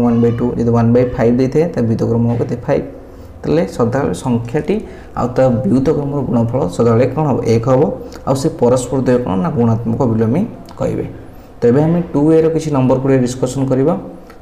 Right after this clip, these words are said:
ୱାନ୍ ଆଉ ଟୁ number। next କ୍ଲାସ୍ରେ ଆମେ ବାକି ତକ ଦେଖିବା ବ୍ୟୁତକ୍ରମର କ'ଣ କ'ଣ term ରହୁଛି। ଟୁ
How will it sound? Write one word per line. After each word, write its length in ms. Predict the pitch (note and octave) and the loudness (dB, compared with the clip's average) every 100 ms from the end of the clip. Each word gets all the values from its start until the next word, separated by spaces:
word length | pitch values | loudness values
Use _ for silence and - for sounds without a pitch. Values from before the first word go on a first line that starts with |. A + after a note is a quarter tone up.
| - | -4
ୱାନ୍ 260 | A#2 B2 C3+ - | 0 2 0 0
ଆଉ 80 | B2+ A#2+ | -2 0
ଟୁ 60 | A#2 | 0
number। 300 | A#2 A#2+ - - - - | 2 0 -2 -6 -16 -8
next 240 | - B2+ - | -2 -2 0
କ୍ଲାସ୍ରେ 260 | B2+ B2 C3 | 0 0 -2
ଆମେ 100 | B2+ | -2
ବାକି 240 | A#2 A#2 | -2 -2
ତକ 140 | A2+ A#2 | -4 -2
ଦେଖିବା 300 | A#2 - - | -2 -2 -2
ବ୍ୟୁତକ୍ରମର 600 | B2+ A2 A2+ A2+ A#2 A2+ B2+ - - | 0 0 -2 -4 -4 -4 -4 -6 -6
କ'ଣ 140 | A2+ A2 | -4 -4
କ'ଣ 120 | - B2+ - - - - | -4 -4 -6 -14 -12 -2
term 200 | A#2 A2 | 0 0
ରହୁଛି। 360 | A2 - - - - - - - - - - - - - - - - - - - _ _ - | -4 -6 -10 -16 -20 -20 -20 -20 -20 -20 -20 -20 -20 -20 -20 -20 -20 -20 -20 -20 _ _ -2
ଟୁ 100 | B2+ | 2